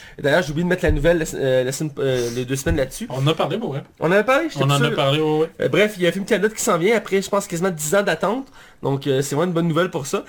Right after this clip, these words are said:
Speaker 1: Euh, donc, c'est, euh, avec, euh, donc, c'est la, la suite, si on veut, du domaine. Vas-y.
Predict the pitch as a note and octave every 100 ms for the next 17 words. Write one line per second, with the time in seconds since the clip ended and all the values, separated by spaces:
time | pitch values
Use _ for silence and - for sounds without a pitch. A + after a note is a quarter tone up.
0 | - - - - C#3 C3+ D#3+ E3+ - -
1 | - D3 C#3+ C#3+ C3 E3 - - C#3+ C#3+
2 | C#3 C#3 C#3+ D#3+ D3 F#3 F3+ E3 D#3+ E3
3 | A#3 A3 G3 E3+ A3 E3+ F#3+ D#3+ F3 E3
4 | C3+ C#3